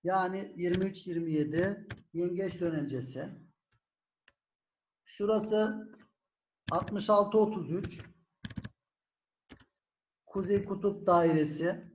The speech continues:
Şurada doksan arkadaşlar. Kuzey Kutup noktası arkadaşlar.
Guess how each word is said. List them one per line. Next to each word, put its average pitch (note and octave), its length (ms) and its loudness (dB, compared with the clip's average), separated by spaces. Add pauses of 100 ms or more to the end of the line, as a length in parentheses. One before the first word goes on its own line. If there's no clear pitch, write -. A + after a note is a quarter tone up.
(1800)
Şurada G#3+ 800 -2 (680)
doksan G#3 500 0
arkadaşlar. D#3+ 640 -2 (1120)
Kuzey G#3 320 0
Kutup G#3+ 520 -4
noktası E3+ 600 0
arkadaşlar. A2+ 640 -8